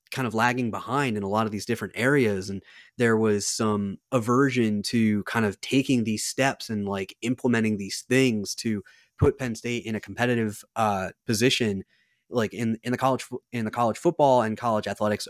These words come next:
overall landscape, um, and stuff like that. So this is really just kind of another, n-, like, feather in that cap, if you will.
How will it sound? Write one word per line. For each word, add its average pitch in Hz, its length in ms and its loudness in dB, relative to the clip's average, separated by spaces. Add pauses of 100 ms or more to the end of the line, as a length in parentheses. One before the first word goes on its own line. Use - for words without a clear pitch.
overall 98 400 0
landscape, 117 580 0 (380)
um, 107 180 -2
and 104 80 -8
stuff 127 160 -2
like 110 100 0
that. 120 300 0
So 113 200 0
this 135 220 -2
is 135 140 -8
really 120 340 4
just 107 180 -4
kind 120 160 0
of 107 60 0
another, 104 540 2 (160)
n-, 107 240 -4 (100)
like, 104 200 -8 (120)
feather 123 480 0
in 107 120 -2
that 95 200 -10
cap, 131 340 -2
if 107 120 -6
you 92 180 -12
will. - 220 -10